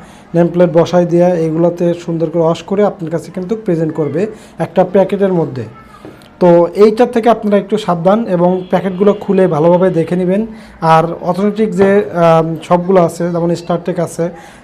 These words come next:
বা বিভিন্ন গ্যাজেটের যে, আহ, সেলসম্যানগুলো আছে, এদের অনেকগুলো শপ আছে এবং ওয়ারেন্টি বেশি দিন দিচ্ছে। আহ, তাদের কাছ থেকে এইগুলা কেনার ট্রাই করবেন এবং ফিজিক্যালি দেখে শুনে কিনবেন। অনলাইনে কখনোই অর্ডার দিবেন না, কারণ এইগুলো কিন্তু আসলে, আহ,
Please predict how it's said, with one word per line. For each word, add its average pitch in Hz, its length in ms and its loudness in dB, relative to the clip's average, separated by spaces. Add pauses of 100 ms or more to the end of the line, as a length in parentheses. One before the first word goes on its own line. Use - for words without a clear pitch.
বা 156 120 4
বিভিন্ন 180 380 4
গ্যাজেটের 175 640 0
যে, 175 280 0
আহ, 156 300 -4
সেলসম্যানগুলো 170 800 -2
আছে, 156 240 -4
এদের 160 180 -4
অনেকগুলো 170 420 0
শপ 180 260 -4
আছে 170 240 -4 (340)
এবং 175 220 2
ওয়ারেন্টি 180 400 4
বেশি 170 260 -2
দিন 202 140 0
দিচ্ছে। 175 400 -4 (440)
আহ, 165 320 4
তাদের 208 260 4
কাছ 220 220 0
থেকে 233 220 0
এইগুলা 196 420 4
কেনার 185 380 -2
ট্রাই 180 180 2
করবেন 208 380 -2 (360)
এবং 185 280 2
ফিজিক্যালি 196 380 2
দেখে 180 360 0
শুনে 208 240 -4
কিনবেন। 170 400 -6
অনলাইনে 180 480 2
কখনোই 190 300 -2
অর্ডার 185 260 2
দিবেন 196 200 0
না, 220 200 0 (380)
কারণ 180 260 4
এইগুলো 214 600 4
কিন্তু 208 380 0
আসলে, 190 500 0
আহ, 170 720 -2